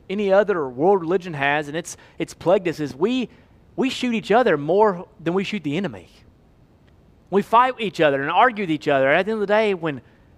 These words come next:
the truth of it is, we should be cooperating for the sake of ministry. Because look at me here.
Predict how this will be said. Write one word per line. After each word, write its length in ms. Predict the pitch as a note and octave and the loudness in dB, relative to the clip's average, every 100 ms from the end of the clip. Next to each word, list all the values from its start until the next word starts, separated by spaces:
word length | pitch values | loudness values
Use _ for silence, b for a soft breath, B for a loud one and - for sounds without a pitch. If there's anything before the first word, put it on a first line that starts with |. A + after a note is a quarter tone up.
| b _ _ _ - | b _ _ _ -16
the 60 | |
truth 260 | D3 C4+ C#4+ | -6 -2 0
of 120 | A3+ | 0
it 60 | E3+ | 0
is, 180 | B3+ E3+ | -2 -2
we 120 | D#3 | -6
should 180 | G#3+ F#3 | -4 -4
be 80 | |
cooperating 720 | F#3+ D3 C#3+ F3+ - F3 D#3 D3 | -4 -4 0 0 0 0 -2 -4
for 80 | |
the 120 | C3+ B2 | -10 -10
sake 300 | - E3 C#3 | -8 -8 -8
of 160 | G#2+ | -12
ministry. 640 | A2+ C3+ C#3 - G2+ F#2 - _ _ _ _ _ _ _ _ _ _ _ _ _ _ _ _ _ _ _ | -12 -12 -12 -16 -20 -20 -20 _ _ _ _ _ _ _ _ _ _ _ _ _ _ _ _ _ _ _
Because 220 | - F3 | -8 -6
look 160 | C4 | -6
at 40 | G#3+ | -6
me 120 | F3 | -6
here. 200 | C#3+ G#2+ | -6 -8